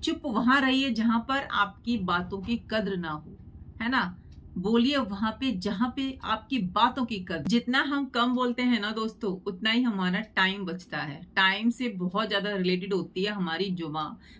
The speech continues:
जब हम बोलना start करते हैं ना, तो हमें खुद नहीं पता कि हम कितना बोल गए। आपने देखा होगा कि बाहर जब लेडीजों की gossip start होती है ना, तो उनके time का पता नहीं लगता। एक घंटा, दो घंटा, ढाई घंटा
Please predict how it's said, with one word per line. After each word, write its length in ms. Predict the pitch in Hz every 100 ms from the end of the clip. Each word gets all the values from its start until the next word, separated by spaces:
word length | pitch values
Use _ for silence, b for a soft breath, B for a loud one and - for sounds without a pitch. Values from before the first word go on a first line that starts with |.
| B
जब 140 | 180 208
हम 140 | 233
बोलना 340 | 190 196 214 233
start 300 | - 214 208
करते 280 | 214 180
हैं 80 | 208
ना, 80 | 185
तो 120 | 180
हमें 220 | 196 202
खुद 200 | 202 220
नहीं 180 | 202 220
पता 220 | 185 185
कि 180 | 185 196
हम 160 | 214 214 -
कितना 380 | 233 - 220 226
बोल 240 | 175 160
गए। 240 | 139 143 185 B B -
आपने 240 | 190 220
देखा 340 | 196 196 233
होगा 260 | 208 185 185
कि 160 | 185 202
बाहर 500 | 180 185 190 196 226 B B -
जब 120 | 190
लेडीजों 440 | 190 190 196 202 202
की 160 | 202 196
gossip 420 | 180 175 180 226 240
start 380 | - 180 190
होती 200 | 202 185
है 60 | 226
ना, 120 | 202
तो 120 | 196
उनके 260 | 208 185 214
time 280 | 214 190 196
का 120 | 226
पता 260 | 208 190 185
नहीं 140 | 202
लगता। 460 | 175 - 156 156 151 -
एक 180 | 190 185
घंटा, 360 | 233 185 180
दो 260 | 180 175 196
घंटा, 400 | 220 185 180 175
ढाई 300 | 175 175 185
घंटा 280 | 180 170